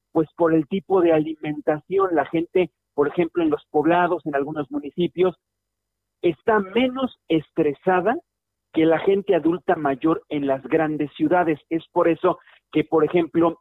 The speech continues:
la gente en la Ciudad de México, pues tiene menos calidad y, y, y expectativa de vida que una viejita, por ejemplo, en un municipio de Oaxaca.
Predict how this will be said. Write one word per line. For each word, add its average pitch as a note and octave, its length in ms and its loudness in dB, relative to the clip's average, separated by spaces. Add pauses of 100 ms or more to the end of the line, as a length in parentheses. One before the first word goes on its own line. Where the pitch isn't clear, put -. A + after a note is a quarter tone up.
la D3 220 2
gente E3+ 340 0
en D3+ 60 2
la C3+ 100 2
Ciudad D#3 220 0
de D#3+ 80 2
México, D3+ 540 -2 (300)
pues C#3 220 0
tiene F3 360 0
menos F#3+ 520 -2 (140)
calidad D#3+ 580 0 (120)
y, C#3+ 260 -10
y, C3+ 480 -2
y C3+ 260 0
expectativa E3+ 880 -2
de E3+ 140 2
vida E3 300 -2 (340)
que D#3 140 0
una D#3+ 220 0
viejita, E3 560 -2
por D3+ 240 -4
ejemplo, D#3 580 -2
en C#3 140 -4
un D3+ 160 -6
municipio - 580 -4
de E3 80 4
Oaxaca. F#3+ 420 0